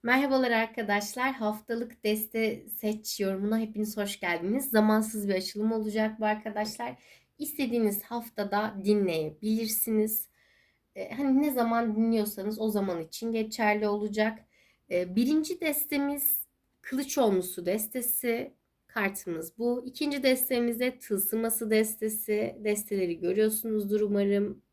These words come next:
Bakayım ben de bir. Evet.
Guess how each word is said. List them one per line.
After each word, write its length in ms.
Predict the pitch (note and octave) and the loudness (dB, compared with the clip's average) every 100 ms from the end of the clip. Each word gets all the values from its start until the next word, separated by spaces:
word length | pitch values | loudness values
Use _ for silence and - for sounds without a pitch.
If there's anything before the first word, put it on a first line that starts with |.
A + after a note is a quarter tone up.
| _ _ _ _ | _ _ _ _
Bakayım 380 | - - - E3 | -16 -14 -12 -10
ben 240 | D#3+ - - | -8 -8 -10
de 180 | - | -12
bir. 120 | - G#2 - _ _ _ _ _ _ _ _ _ _ _ _ _ _ _ _ _ _ | -8 -8 -10 _ _ _ _ _ _ _ _ _ _ _ _ _ _ _ _ _ _
Evet. 680 | - - F3+ - - - - | -20 -16 -16 -16 -18 -18 -20